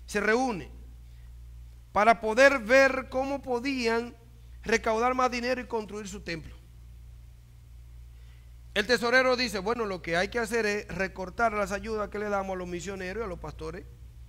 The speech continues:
y con ese dinero podemos cada mes ir haciendo una columna".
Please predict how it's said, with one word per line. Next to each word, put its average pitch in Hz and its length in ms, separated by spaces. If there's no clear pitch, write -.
y 170 120
con 185 180
ese 190 160
dinero 208 340
podemos 165 600
cada 240 280
mes 277 300
ir 208 160
haciendo 202 320
una 185 180
columna". 180 520